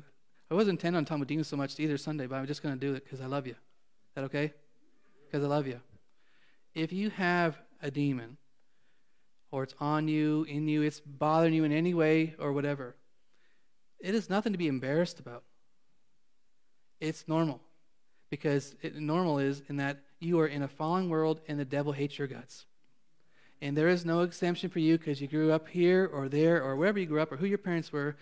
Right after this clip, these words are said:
It doesn't matter what, what your family background dynamics was. He hates you, and he's looking for an opportune time to get into your life to bother you. So whether it's a spirit of fear, a spirit of lust, a spirit of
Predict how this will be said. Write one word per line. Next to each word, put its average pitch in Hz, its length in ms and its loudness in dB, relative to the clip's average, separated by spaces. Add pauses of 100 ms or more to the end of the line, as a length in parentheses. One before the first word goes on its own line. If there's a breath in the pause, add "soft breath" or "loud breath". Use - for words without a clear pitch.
(280 loud breath)
It 143 100 -4
doesn't 175 260 4
matter 170 280 4
what, 175 480 -2
what 175 380 -4
your 185 260 2 (240)
family 196 280 0
background 185 680 0
dynamics 165 460 0
was. 175 280 0 (420 loud breath)
He 196 280 0
hates 196 440 0
you, 156 300 0 (680)
and 175 100 0
he's 139 180 2
looking 175 200 -2
for 170 120 0
an 151 140 -2
opportune 185 500 -2
time 151 420 -2 (240 soft breath)
to 151 100 -6
get 151 220 0
into 156 260 -6
your 160 120 0
life 139 320 -4 (140)
to 151 100 -14
bother 131 300 -6
you. 117 160 -16 (800 soft breath)
So - 160 0
whether 160 180 8
it's 156 140 4
a - 20 -6
spirit 160 320 2
of 143 100 -2
fear, 180 580 2
a 156 40 -6
spirit 156 300 0
of 123 120 -4
lust, 160 480 0
a 143 80 -10
spirit 151 380 0
of 139 220 0